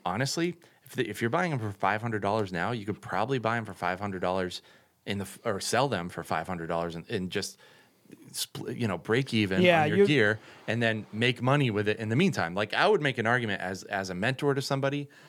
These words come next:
Speaker 1: That's maybe what a lot of people should do, because then you're spending a thousand dollars on two cameras, and, and, and as opposed to, you know,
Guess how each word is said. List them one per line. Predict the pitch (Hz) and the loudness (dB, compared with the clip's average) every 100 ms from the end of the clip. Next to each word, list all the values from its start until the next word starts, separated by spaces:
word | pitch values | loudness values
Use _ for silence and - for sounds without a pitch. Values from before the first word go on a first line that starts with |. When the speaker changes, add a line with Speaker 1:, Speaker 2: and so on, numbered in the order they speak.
| - _ - | -20 _ -4
Speaker 1:
That's | - 202 185 | 0 0 2
maybe | 208 180 | 2 4
what | 135 127 | 2 2
a | 110 | 2
lot | 104 104 | 2 2
of | 104 | 0
people | 101 98 | -4 -4
should | - 101 | -4 0
do, | 202 110 | 2 2
because | 95 101 | 0 -2
then | 104 | 0
you're | 113 117 | 0 -2
spending | - 123 101 90 | -4 -4 -4 -6
a | - | -8
thousand | - 120 120 110 | -2 -2 -2 0
dollars | 120 107 87 85 | 0 2 0 -2
on | 90 | -6
two | - 113 | -6 -4
cameras, | 95 95 78 85 - - - - - - | -2 -2 -4 -6 -10 -18 -20 -20 -18 -6
and, | 90 92 90 - | -4 -2 -4 -6
and, | 101 90 92 | -4 -4 -6
and | 90 90 | -6 -6
as | 92 98 | -4 -4
opposed | 95 98 92 - | 0 0 0 -4
to, | 95 92 95 92 - - _ - | -2 0 0 -2 -12 -20 _ -6
you | 95 | -4
know, | 80 78 | -2 -6